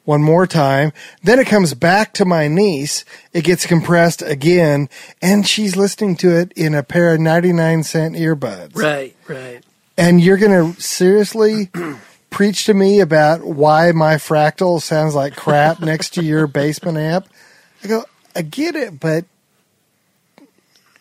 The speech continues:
Speaker 1: I don't know, man."
Speaker 2: It all sounds the same when it hits the
Speaker 1: <sighs>
Speaker 2: radio.
Speaker 1: Oh, my
Speaker 2: You know,
Speaker 1: gosh.
Speaker 2: the radio's the great equalizer. And
Speaker 1: if you can seriously look,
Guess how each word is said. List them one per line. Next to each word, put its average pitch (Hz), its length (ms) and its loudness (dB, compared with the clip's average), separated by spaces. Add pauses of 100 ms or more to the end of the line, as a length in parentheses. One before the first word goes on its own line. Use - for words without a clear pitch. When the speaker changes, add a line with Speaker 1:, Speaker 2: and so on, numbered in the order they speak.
(140)
Speaker 1:
I 185 80 0
don't 170 100 -2
know, 147 120 -4
man." 123 260 -8 (520)
Speaker 2:
It 202 160 -2
all 170 200 0
sounds 139 480 -10
the 123 80 -14
same 127 360 -12
when 127 140 -16
it 135 80 -16
hits - 300 -6
the 127 40 -8
Speaker 1:
<sighs> 123 160 -10
Speaker 2:
radio. 127 260 -14
Speaker 1:
Oh, - 40 -18
my - 340 -16
Speaker 2:
You 147 60 -6
know, 143 140 -6
Speaker 1:
gosh. 139 160 -12
Speaker 2:
the 151 60 -8
radio's 170 400 0
the 147 60 -8
great 160 300 -4
equalizer. 147 840 -6
And 127 200 -16 (520)
Speaker 1:
if - 120 -6
you 277 80 2
can 240 260 -2
seriously 214 800 2
look, 147 400 0